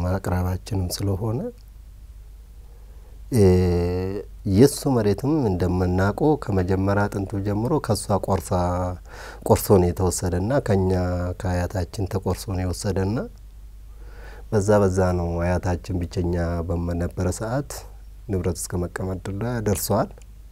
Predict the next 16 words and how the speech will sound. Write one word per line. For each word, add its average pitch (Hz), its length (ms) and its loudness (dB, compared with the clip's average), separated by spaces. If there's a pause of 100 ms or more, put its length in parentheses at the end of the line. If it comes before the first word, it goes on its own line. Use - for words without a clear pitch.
(2000)
ያ 92 160 4
ያ 90 160 4
ስላለ 87 480 -2 (160)
ነው። 80 160 -6 (600)
ከሌላ 87 340 2
በንብረት 92 460 6
ቅማ 85 220 0 (140)
ነው 90 160 0
እዛ 90 300 0
ቦታ 85 380 -2
ላይ፣ 87 200 -2 (1120)
እዛ 85 240 0
አካባቢ 85 400 0 (100)
ላይ 90 180 0 (140)
የማንነጋገረው 85 1000 0
ከብዙዎቹ 85 480 -4